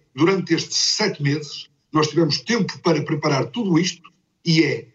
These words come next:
eh, eh, inqualificável o facto de nós não termos aumentado a nossa capacidade de testagem, nós não termos colocado ao serviço da saúde pública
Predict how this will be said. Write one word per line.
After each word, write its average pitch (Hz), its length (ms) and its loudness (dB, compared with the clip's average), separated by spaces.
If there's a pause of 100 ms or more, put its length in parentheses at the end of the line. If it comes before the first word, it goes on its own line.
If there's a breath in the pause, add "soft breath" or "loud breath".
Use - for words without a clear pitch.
(260)
eh, 139 300 -2
eh, 123 640 -2
inqualificável 143 920 0 (300)
o 156 80 2
facto 170 360 0
de 160 60 2
nós 160 160 2
não 156 80 -2
termos 147 280 -2
aumentado 165 480 2
a 143 40 -2
nossa 135 240 -4
capacidade 147 560 -2
de - 60 -10
testagem, - 520 -8 (340)
nós 214 220 2
não 175 140 -4
termos 185 480 0 (180)
colocado 185 580 -2
ao 175 100 0
serviço 170 720 -2 (280)
da 185 120 2
saúde 185 440 -2
pública 135 600 -2